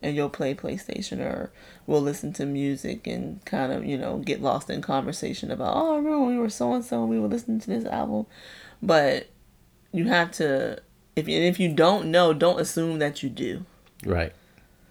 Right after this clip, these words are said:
Speaker 1: You
Speaker 2: That's
Speaker 1: know?
Speaker 2: actually, that's actually really, really, really, really, really fantastic.
Speaker 1: Don't impose your relief, your stress relief, which is another projection,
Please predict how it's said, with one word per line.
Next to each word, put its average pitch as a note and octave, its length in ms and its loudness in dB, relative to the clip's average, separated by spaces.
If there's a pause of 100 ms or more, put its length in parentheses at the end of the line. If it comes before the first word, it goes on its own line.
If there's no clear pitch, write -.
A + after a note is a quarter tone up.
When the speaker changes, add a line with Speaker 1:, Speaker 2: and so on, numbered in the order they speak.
(600)
Speaker 1:
You - 140 4
Speaker 2:
That's D#3 40 2
Speaker 1:
know? D3+ 180 6
Speaker 2:
actually, C#3 240 0
that's F#2 280 -2
actually F2+ 420 -4
really, F2 360 0
really, F2 300 -4
really, F2 280 -2
really, E2+ 300 -4
really E2+ 280 -2
fantastic. F2 680 -6
Speaker 1:
Don't D#3+ 320 2
impose D#3 680 2
your D#3 600 4
relief, C#3 800 -2 (580)
your D#3 280 8
stress C#3+ 460 2
relief, C3 480 -6
which D3+ 160 -2
is - 140 -10
another C#3 320 0
projection, - 600 -4